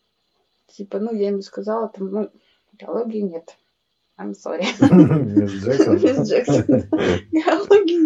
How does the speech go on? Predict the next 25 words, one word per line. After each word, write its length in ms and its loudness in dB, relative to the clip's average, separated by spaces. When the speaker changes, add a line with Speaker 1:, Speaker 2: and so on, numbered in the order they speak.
Speaker 1:
нету. 400 0
В 60 -4
общем, 300 -6
стали 340 0
копать, 800 -8
э, 460 -4
под 200 -6
ленту, 720 -2
траншею. 840 -4
Выяснилось, 480 -12
что 400 -10
грунт 360 -6
из 140 -16
песка, 500 -10
и 340 -12
вся 200 -8
эта 160 -10
траншея 500 -6
осыпается, 760 -10
вот 200 -10
ее 300 -8
вообще 280 -10
невозможно 500 -6
никак 380 -10
удержать. 420 -10